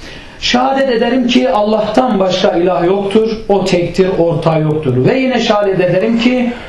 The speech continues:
Muhammed Aleyhisselatu Vesselam onun kulu ve Resuludur. Aynı zamanda da seçtiği dostudur. O Resul ki bizleri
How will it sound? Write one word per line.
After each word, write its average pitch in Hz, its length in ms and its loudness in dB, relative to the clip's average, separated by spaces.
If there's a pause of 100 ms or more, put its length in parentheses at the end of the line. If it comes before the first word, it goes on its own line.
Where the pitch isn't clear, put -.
(120)
Muhammed 220 440 0
Aleyhisselatu 208 840 0
Vesselam 165 340 0 (200)
onun 208 220 0
kulu 202 480 0
ve 185 100 0
Resuludur. 175 480 0 (1160)
Aynı 262 280 2
zamanda 196 500 0
da 196 120 0
seçtiği 202 680 0
dostudur. 175 540 0
O 226 260 0
Resul 247 300 0
ki 269 340 0 (380)
bizleri 196 680 0